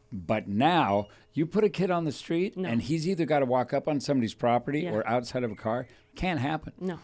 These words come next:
Speaker 1: And when we say, "How come kids aren't doing this and doing that?" Well, it's a, it's unsafe.
Speaker 2: We haven't planned for them.
Speaker 1: Yeah, and, and that's a big problem. I know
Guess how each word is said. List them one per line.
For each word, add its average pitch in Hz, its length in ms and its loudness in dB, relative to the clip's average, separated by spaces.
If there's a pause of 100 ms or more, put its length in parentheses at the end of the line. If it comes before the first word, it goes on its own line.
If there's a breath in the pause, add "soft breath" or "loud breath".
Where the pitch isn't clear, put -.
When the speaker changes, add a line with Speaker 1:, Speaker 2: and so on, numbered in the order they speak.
(180)
Speaker 1:
And 139 140 4
when 147 180 6
we 135 120 2
say, 147 300 0 (220 loud breath)
"How 202 220 -2
come 196 260 -2
kids 151 340 -4
aren't 156 200 -2
doing 143 260 0
this 131 220 0
and 117 120 2
doing 117 240 0
that?" 135 300 -6
Well, 131 500 0
it's - 240 -8
a, 117 240 -4
it's 117 200 -4
unsafe. 139 580 0
Speaker 2:
We 208 80 2
haven't 254 220 6
planned 285 260 2
for 214 100 -2
them. - 360 -6
Speaker 1:
Yeah, 135 320 2
and, 131 300 2
and 120 180 0
that's 135 200 0
a 120 60 -8
big 110 220 -2
problem. 131 440 -2
I 123 140 -4
know 165 400 2